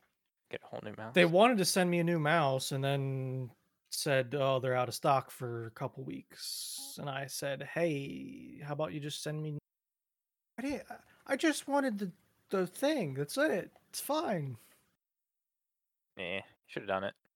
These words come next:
Speaker 1: Don't
Speaker 2: Ah.
Speaker 1: eat, eat the rich.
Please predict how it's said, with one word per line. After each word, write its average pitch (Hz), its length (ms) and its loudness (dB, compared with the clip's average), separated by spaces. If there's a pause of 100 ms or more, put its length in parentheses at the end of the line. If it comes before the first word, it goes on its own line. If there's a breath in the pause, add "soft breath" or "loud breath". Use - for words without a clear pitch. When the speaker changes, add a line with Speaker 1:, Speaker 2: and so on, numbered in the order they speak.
(1900)
Speaker 1:
Don't 117 160 0
Speaker 2:
Ah. - 100 -8 (200)
Speaker 1:
eat, 123 160 -4 (340)
eat 127 200 -2
the 113 100 4
rich. - 380 0